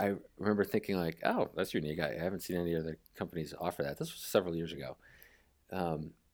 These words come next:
ironically, it was probably the most talked about perk, uh,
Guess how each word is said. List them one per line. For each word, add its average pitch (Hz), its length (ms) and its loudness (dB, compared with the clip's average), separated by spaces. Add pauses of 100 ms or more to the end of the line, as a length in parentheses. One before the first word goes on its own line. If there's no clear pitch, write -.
(120)
ironically, 123 880 6
it 135 140 2
was 156 180 10
probably 175 340 6
the 190 80 2
most 175 300 4
talked - 300 0
about 123 320 4
perk, - 380 2 (680)
uh, 101 160 2